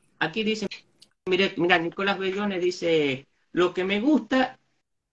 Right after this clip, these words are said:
es el retrogusto que me queda luego de haberlo fumado".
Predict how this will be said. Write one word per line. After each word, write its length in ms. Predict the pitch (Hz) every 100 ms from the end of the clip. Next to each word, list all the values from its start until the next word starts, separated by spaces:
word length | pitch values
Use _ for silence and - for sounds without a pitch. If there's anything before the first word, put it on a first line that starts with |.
| _ _ -
es 240 | 233 233
el 140 | 202 156
retrogusto 1120 | 180 185 202 - - 208 254 240 - 247 233
que 100 | 175
me 180 | 160 151
queda 260 | 214 220 185
luego 360 | 196 233 214
de 100 | 170
haberlo 360 | 175 208 208 175
fumado". 580 | - 175 196 127 107